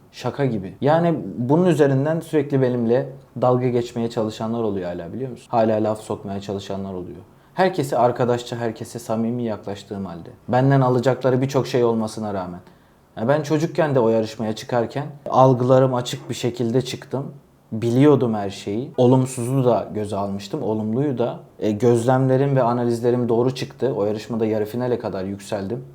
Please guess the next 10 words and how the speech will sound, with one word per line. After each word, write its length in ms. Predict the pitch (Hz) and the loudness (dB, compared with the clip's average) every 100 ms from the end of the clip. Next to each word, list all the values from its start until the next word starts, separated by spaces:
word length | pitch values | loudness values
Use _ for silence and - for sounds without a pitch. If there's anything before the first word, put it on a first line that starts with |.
| - | -20
Ki 120 | - 113 | -12 -6
sevildim, 500 | - 113 113 113 117 | 0 2 2 0 -2
tutuldum 500 | - - 104 117 98 | -4 -6 -4 -2 -2
Acun 280 | 95 98 | -4 -6
Bey 120 | 95 92 | -6 -8
tarafından. 500 | 92 95 98 101 143 - - _ _ _ _ _ - | -10 -12 -10 -10 -10 -14 -20 _ _ _ _ _ -10
E, 80 | 110 | -6
sonra 580 | - 165 170 170 185 - - _ _ _ _ | 4 6 8 6 4 -4 -18 _ _ _ _
şans 460 | - - 147 156 - | -6 0 2 2 2
denildi. 580 | 147 135 123 143 165 | 2 2 0 0 0